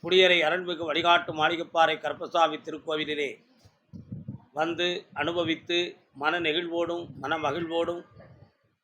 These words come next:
இருந்து கொண்டு இருக்கின்ற பக்தர்களுக்கும், நம் சாமியினுடைய திருவருளின் சாக்தியை, சாட்சியத்தை உலகமெங்கும்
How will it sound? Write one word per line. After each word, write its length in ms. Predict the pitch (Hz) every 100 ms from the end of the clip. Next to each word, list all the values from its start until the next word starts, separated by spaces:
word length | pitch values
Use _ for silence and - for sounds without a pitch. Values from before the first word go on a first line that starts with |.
| - _ _ - _ _ - - -
இருந்து 280 | 180 190
கொண்டு 200 | 180 170
இருக்கின்ற 400 | 165 160 156 156 147
பக்தர்களுக்கும், 800 | 143 113 170 156 151 147 170 - _ _ - - - _ _ _ _ _ _
நம் 260 | 147 170 170
சாமியினுடைய 640 | 170 190 214 202 190 185 180
திருவருளின் 580 | 190 196 190 180 175 165 135
சாக்தியை, 580 | 165 170 - 180 185 185 - _ _ _ _
சாட்சியத்தை 760 | - 175 190 - 190 185 - 185 190 - - _ _ - - _ - -
உலகமெங்கும் 680 | 165 185 196 196 196 202